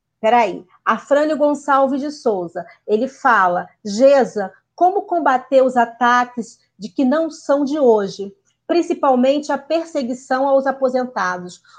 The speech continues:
no qual o governo Bolsonaro tem utilizado muito bem,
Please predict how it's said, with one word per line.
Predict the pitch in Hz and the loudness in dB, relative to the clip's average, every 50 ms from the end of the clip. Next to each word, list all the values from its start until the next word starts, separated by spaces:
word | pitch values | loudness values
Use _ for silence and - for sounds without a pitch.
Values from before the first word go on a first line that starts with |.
| - - | -6 -2
no | 233 262 262 | -2 -2 -2
qual | - - 277 262 262 | 0 2 4 4 4
o | 262 247 | 4 4
governo | 269 262 202 233 311 330 330 311 | 2 0 2 0 0 0 0 0
Bolsonaro | 240 269 269 269 269 247 226 220 220 226 233 247 254 247 226 226 | 0 0 0 0 0 -4 -6 -4 -4 -4 -4 -2 -2 -2 -2 -4
tem | 226 - 247 254 269 | -2 -2 -4 -2 -4
utilizado | 269 269 - 247 247 226 208 247 233 240 214 240 | -4 -6 -6 -4 -4 -2 2 2 2 2 0 0
muito | 233 240 247 277 311 370 403 392 - 381 | 0 0 0 0 0 0 -2 -4 -6 -6
bem, | 285 226 233 220 208 208 220 247 269 - | -4 -2 -2 -2 -2 -2 -6 -6 -8 -10